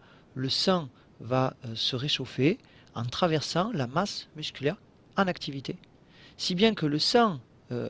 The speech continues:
euh, qui va circuler ici dans les vénules, qui sont des vénules centripètes, hein, qui vont de la, la périphérie vers le, le centre, ben, le sang veineux est donc obligatoirement un sang qui a été réchauffé par la, l'activité musculaire.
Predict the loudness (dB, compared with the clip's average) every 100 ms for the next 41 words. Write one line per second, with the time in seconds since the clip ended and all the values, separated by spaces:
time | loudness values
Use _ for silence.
0 | -8 -10 -8 -2 0 2 -2 -2 2 2
1 | 2 -2 -2 -2 -2 -2 -2 -2 0 0
2 | -2 -4 -16 -20 -12 -8 -6 -4 -4 -4
3 | -4 -2 -4 -4 0 0 0 -4 -8 -6
4 | -6 -2 -4 -4 -10 -20 -14 -10 -4 0
5 | 0 0 0 0 0 -2 -4 -4 -6 -6
6 | -4 -4 -4 -8 -10 -16 -20 -20 -6 0
7 | 0 0 0 0 -2 0 0 -2 -10 -20
8 | -10 -2 -2 -2 2 4 4 2 2 2
9 | 0 0 -2 -2 -6 -4 -4 -2 -2 -2
10 | -6 -6 -20 -6 2 2 2 -2 -4 -6
11 | -10 -8 -6 -6 -8 -6 -6 -6